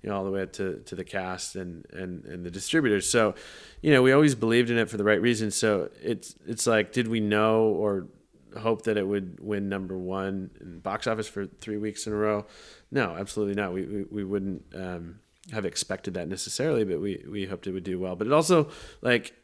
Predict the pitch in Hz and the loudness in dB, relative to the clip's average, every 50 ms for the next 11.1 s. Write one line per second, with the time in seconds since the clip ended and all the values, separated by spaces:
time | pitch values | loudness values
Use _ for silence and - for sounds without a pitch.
0 | _ _ _ _ _ _ _ _ - 120 135 135 120 110 110 110 113 117 117 120 | _ _ _ _ _ _ _ _ 4 6 8 8 8 6 4 2 2 2 2 2
1 | 113 113 101 - - - 107 110 - - 107 107 104 101 101 107 107 113 110 98 | 0 0 -2 -4 -2 0 0 2 2 0 0 0 0 0 0 2 2 2 0 0
2 | 101 104 85 98 107 104 101 95 - - 104 101 98 90 101 95 - - - - | 0 0 2 2 2 0 -2 -4 -6 -6 -4 -4 -4 -4 -4 -4 -6 -6 -6 -6
3 | 104 101 101 98 - - 95 92 87 90 92 90 82 71 50 73 92 90 - 95 | -4 -4 -4 -4 -4 -6 -6 -6 -6 -6 -8 -8 -10 -10 -10 -10 -10 -10 -10 -10
4 | 90 - - - - 95 90 - - 50 - - 104 98 101 101 98 92 - - | -10 -10 -10 -8 -8 -8 -8 -10 -14 -18 -10 -8 -6 -4 -4 -4 -6 -6 -6 -6
5 | 101 98 95 95 - _ - - 98 98 98 95 104 107 107 107 107 101 101 - | -6 -6 -6 -8 -10 _ -12 -8 -6 -6 -2 0 2 4 4 4 4 2 -2 -8
6 | - - - - - - - - - - _ - 113 110 107 104 - - - - | -18 -20 -20 -20 -20 -20 -20 -20 -20 -12 _ 0 2 2 2 2 2 -2 -2 -2
7 | 120 98 101 98 95 92 92 87 107 107 107 95 104 101 101 98 92 78 87 98 | -2 0 0 0 0 0 2 2 4 4 4 4 2 0 0 0 -2 -4 -4 -4
8 | 95 98 101 98 98 92 90 - - 95 98 98 101 - - 107 101 98 95 80 | -2 -2 -2 -2 -2 -4 -8 -8 -6 -6 -6 -4 -4 -6 -6 -4 -4 -4 -4 -4
9 | 101 90 95 95 92 95 92 90 92 87 80 - - 92 87 85 90 92 90 85 | -6 -6 -6 -6 -6 -6 -6 -6 -8 -8 -10 -10 -10 -10 -10 -10 -8 -8 -8 -8
10 | 85 85 90 87 80 - 85 85 85 85 85 87 87 87 85 85 80 80 - - | -8 -8 -8 -10 -8 -8 -8 -8 -8 -8 -8 -8 -8 -8 -8 -10 -10 -10 -10 -10
11 | - - | -10 -12